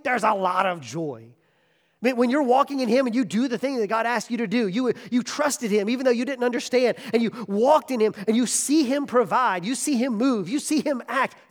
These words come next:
that brings a lot of joy. Look, sometimes you guys will come and talk to me and say, "Adam, I, I just felt like, like, like, like the sermon was like, you were just talking, like, directly to me, almost like you wrote that sermon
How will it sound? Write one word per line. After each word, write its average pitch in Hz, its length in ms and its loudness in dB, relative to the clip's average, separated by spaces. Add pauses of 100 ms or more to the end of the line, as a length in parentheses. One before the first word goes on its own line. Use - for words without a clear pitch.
that 330 220 -4
brings 330 220 -2
a 302 100 -2
lot 277 340 -2
of 269 160 -12
joy. 294 680 -10 (1300)
Look, 294 140 -6
sometimes 262 340 -8
you 240 240 -8
guys 247 160 -4
will 208 80 -10
come 240 160 -8
and 202 80 -6
talk 220 160 -6
to 202 80 -14
me 180 80 -6
and 160 80 -8
say, 196 100 -8
"Adam, 202 200 -10
I, 202 140 -6
I 196 40 -8
just 185 160 -14
felt 214 120 -10
like, 185 160 -6 (440)
like, 185 140 -4
like, 180 180 -4 (200)
like 190 320 -12
the 170 80 -8
sermon 214 340 -6
was 156 120 -8
like, 165 100 -8
you 196 80 -8
were 226 60 -10
just 185 120 -10
talking, 196 280 -10
like, 156 200 -8
directly 165 440 -8
to 160 100 -8
me, 185 180 -2
almost 180 240 -6
like 165 140 -10
you 196 80 -6
wrote 190 240 -4
that 165 160 -6
sermon 160 400 -6